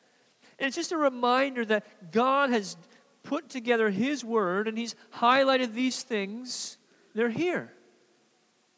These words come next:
These names, these numbers, these people,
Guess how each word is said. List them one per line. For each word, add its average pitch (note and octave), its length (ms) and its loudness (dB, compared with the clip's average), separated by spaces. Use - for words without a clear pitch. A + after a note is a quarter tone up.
These A#3+ 280 -4
names, C4 920 -6
these B3+ 220 -6
numbers, C4+ 420 -2
these B3+ 180 -8
people, A3 520 -2